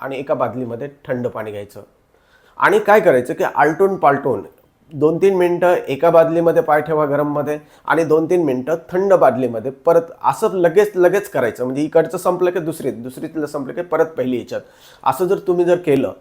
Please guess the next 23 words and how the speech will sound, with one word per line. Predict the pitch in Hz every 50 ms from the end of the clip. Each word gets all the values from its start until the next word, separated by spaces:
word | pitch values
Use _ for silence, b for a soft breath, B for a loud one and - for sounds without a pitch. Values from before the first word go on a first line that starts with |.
| b b b b b _
तर | 180 180
तुमचं | - - 185 185 180 190 208
जे | - 208
पाय | - - 170 151 156 170
दुखण्याची | 160 175 180 190 180 180 185
कितीही | 180 - 175 175 180 175 185 202
मोठी | 180 180 170 156 170 170
समस्या | 165 156 139 135 131 123 - 131 113
असेल, | - - 117 104 -
तर | - 139 -
ती |
तात्काळ | 170 175 _ _ - 131 127 - - - 180 180 175 180
थांबते. | 170 151 151 147 139 127 123 139 135 b b b b b
तुम्ही | 160 160 165
अनुभव | 147 139 131 131 135 139
घेऊ | 120 113 113
शकता. | - - - - _ 107 98 - _ _ _ _ _ _ -
मित्रांनो, | 156 165 165 196 214 226 226 233
पुढचा | 226 - 170 156 156 156 - - 202
उपाय | 196 180 - 175 175 175
आपण | 170 180 175 175
जाणून | 160 156 139 135 143 147 147 131
घेऊ | 135 139 147 165 170